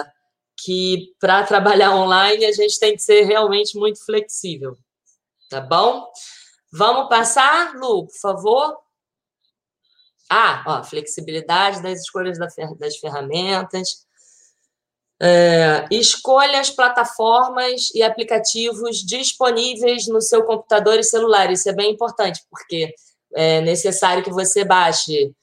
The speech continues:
é, o Zoom, baixe, é, é, o Airby, enfim.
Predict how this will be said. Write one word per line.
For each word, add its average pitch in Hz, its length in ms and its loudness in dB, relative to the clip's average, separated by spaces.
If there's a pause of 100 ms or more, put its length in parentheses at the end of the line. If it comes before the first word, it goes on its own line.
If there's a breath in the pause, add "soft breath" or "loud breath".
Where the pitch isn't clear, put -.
(200)
é, 160 220 2
o 170 180 2
Zoom, 175 720 4
baixe, 147 640 -2 (580)
é, 143 320 -4
é, 135 360 -4 (340 soft breath)
o 143 80 -8
Airby, 156 920 4
enfim. 156 360 -8